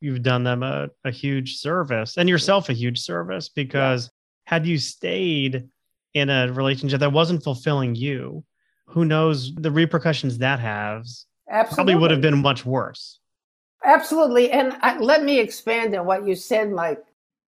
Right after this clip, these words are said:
Speaker 2: One daughter was a successful professor of economics at a university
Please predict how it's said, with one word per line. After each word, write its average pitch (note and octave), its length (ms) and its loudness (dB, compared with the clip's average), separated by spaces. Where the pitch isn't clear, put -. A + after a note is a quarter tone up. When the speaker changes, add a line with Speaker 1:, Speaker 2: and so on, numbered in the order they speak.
Speaker 2:
One C4+ 480 4
daughter G#3+ 680 6
was G3 560 2
a G3 160 6
successful B3+ 1300 0
professor G#3+ 680 0
of F#3+ 140 2
economics F3 1040 -4
at F3 120 -6
a D3 40 -4
university F3+ 920 -2